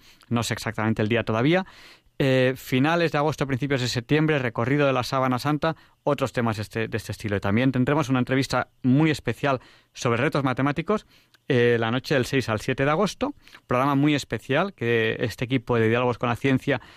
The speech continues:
cumple trece años, eh, con este programa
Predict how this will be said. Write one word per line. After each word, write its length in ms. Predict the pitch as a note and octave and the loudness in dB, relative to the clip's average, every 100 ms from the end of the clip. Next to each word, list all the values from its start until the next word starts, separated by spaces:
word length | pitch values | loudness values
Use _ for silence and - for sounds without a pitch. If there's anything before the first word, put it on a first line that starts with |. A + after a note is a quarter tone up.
| - _ _ | -20 _ _
cumple 520 | F3 F3+ E3+ D3+ C#3 - _ _ _ _ - | 0 0 0 -2 -2 -6 _ _ _ _ -2
trece 400 | C#3+ C3 B2+ A#2+ | 0 0 0 0
años, 440 | A#2+ C#3+ F#3 - - | 0 -2 -4 -12 -4
eh, 240 | A2+ G#2+ | -2 -2
con 140 | A#2 A2+ | 0 -2
este 200 | - B2+ | -2 -2
programa 380 | B2+ D3+ F#3+ | 0 2 0